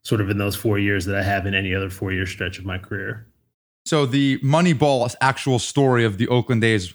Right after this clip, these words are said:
Speaker 2: preceded you, right? That was early two thousands, was when analytics started to get introduced to baseball. And then I think through the two thousands, you see Daryl Morey with the Houston Rockets. Was this when things, when analytics were becoming vogue? Was that kinda when you were there?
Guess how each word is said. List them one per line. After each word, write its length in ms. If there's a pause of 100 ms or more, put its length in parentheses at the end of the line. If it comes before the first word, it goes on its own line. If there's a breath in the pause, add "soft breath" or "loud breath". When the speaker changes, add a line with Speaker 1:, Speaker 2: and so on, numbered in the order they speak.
Speaker 2:
preceded 560
you, 120
right? 200
That 80
was 200
early 300
two 240
thousands, 640
was 160
when 200
analytics 500
started 300
to 60
get 140
introduced 460
to 80
baseball. 760 (240 loud breath)
And 140
then 80
I 100
think 460 (320)
through 200
the 100
two 220
thousands, 560
you 60
see 160
Daryl 340
Morey 380
with 160
the 80
Houston 400
Rockets. 460 (180)
Was 160
this 220
when 180
things, 360 (160 loud breath)
when 160
analytics 540
were 100
becoming 420
vogue? 380 (100)
Was 100
that 180
kinda 200
when 160
you 100
were 80
there? 360